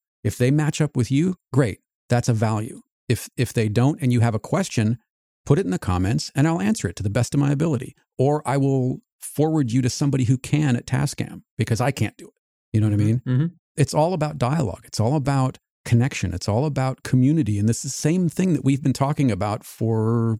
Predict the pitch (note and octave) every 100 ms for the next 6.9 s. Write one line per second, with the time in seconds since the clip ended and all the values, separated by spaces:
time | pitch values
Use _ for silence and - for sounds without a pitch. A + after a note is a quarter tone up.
0 | - - A2+ A#2 E3 G3+ - - _ _
1 | _ _ - G#2 G#2+ A2 G#2+ G2+ - F#3
2 | E3 G#2 G#2+ - _ _ _ - A2 A#2
3 | A2+ G2+ G2 B2 B2+ A#2+ - A#2 D3+ D#3+
4 | A#2 - A#2 F3 E3 - D3+ C#3+ E3 B2
5 | G2 - - - C#3+ - - D3 B2+ F#2+
6 | - G2+ G2 A2 A2 A#2+ G3 B2+